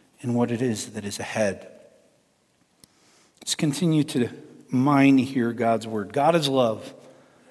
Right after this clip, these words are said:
Whoever lives in love lives in God, and God in them.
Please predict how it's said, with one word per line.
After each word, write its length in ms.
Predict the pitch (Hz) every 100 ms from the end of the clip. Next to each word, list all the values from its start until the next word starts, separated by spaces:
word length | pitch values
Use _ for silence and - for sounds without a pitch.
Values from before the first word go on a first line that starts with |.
| - - _ _ _ -
Whoever 360 | 143 156 208 190
lives 480 | 170 175 175 139
in 260 | 175 151 143
love 540 | 135 139 139 - -
lives 340 | 110 127 123 113
in 180 | 123 113
God, 460 | 101 95 87 - - _ _ _ _ _ _ _ _ -
and 140 | 101
God 220 | 107 113
in 100 | 117
them. 300 | 110 107 101